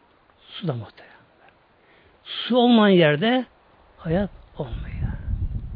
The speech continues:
Kuru topraklarda çeşitli elementler olduğu halde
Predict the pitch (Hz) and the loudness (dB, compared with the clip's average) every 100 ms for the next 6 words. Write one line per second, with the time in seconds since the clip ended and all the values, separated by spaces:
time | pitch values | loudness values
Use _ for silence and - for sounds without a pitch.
0 | - - - - - - - - 247 233 | -14 -16 -20 -20 -20 -20 -4 2 2 2
1 | 220 185 214 - 185 175 165 139 127 _ | 0 0 -2 0 0 2 2 -2 -4 _
2 | _ _ _ _ - 175 - 196 202 196 | _ _ _ _ -8 -6 -2 0 2 0
3 | 175 190 175 160 160 135 131 156 247 262 | 0 0 0 0 0 -2 -4 -2 -2 -2